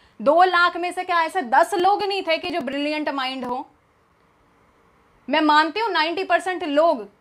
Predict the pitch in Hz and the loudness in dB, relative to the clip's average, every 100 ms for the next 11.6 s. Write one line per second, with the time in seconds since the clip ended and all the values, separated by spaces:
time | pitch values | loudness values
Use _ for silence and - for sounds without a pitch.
0 | - 320 370 392 349 330 285 302 320 311 | -6 -2 0 0 0 2 0 -2 -2 0
1 | 269 269 269 370 294 277 285 233 277 339 | 0 -2 -6 0 0 0 -6 -4 0 0
2 | 269 294 302 285 294 285 294 269 254 240 | 2 0 0 -2 -4 -6 -6 -4 -4 -4
3 | 226 220 262 254 _ _ _ _ _ _ | -6 -4 -6 -6 _ _ _ _ _ _
4 | _ _ _ _ 226 277 302 311 320 359 | _ _ _ _ -2 0 4 2 2 -6
5 | 370 311 302 294 277 311 294 339 262 269 | -2 0 0 0 0 0 0 0 2 0
6 | 269 277 285 294 403 320 _ _ _ 294 | 0 -4 -2 0 0 -2 _ _ _ -6
7 | 269 339 330 - _ _ 294 240 320 370 | -2 -4 -4 -14 _ _ -6 -4 -4 -6
8 | 359 285 269 330 339 320 262 277 285 285 | -4 -2 0 -2 -4 -6 0 2 2 0
9 | 247 269 277 339 330 302 285 226 277 277 | -4 -6 -6 -4 -4 -2 -6 -6 -8 -6
10 | 285 302 254 262 302 294 285 277 262 226 | -6 -4 -4 -2 -2 0 -4 -4 -6 -2
11 | 262 277 240 247 220 | -2 -2 -4 -6 -10